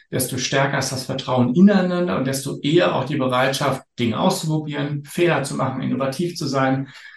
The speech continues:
Wenn ein Team das braucht, ist das total sinnvoll, das zu unterstützen. Es gibt natürlich auch Situationen, wo man sagen würde,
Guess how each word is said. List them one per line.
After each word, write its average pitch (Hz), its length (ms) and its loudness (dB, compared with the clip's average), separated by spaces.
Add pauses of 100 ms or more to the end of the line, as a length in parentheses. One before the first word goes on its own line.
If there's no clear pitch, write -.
(260)
Wenn 170 240 6
ein 185 100 6
Team 190 240 8
das 113 240 -2
braucht, 139 480 4
ist - 140 -4
das 123 140 -4
total 143 460 -2
sinnvoll, 139 340 -2
das 120 180 -4
zu 127 60 -8
unterstützen. 113 680 0 (580)
Es - 200 -18
gibt 101 180 -10
natürlich 120 420 2
auch 120 160 0
Situationen, 139 680 2
wo 139 80 4
man 135 200 4
sagen 139 280 2
würde, 143 340 2